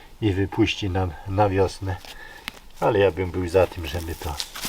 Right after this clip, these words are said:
po prostu wyrzucić, a posadzić sobie nowe.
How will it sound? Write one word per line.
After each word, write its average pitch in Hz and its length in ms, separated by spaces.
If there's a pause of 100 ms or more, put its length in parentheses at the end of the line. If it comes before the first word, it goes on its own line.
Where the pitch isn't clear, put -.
(400)
po 92 80
prostu - 460 (800)
wyrzucić, 92 640 (1200)
a 101 140
posadzić 90 540
sobie 85 300
nowe. 82 300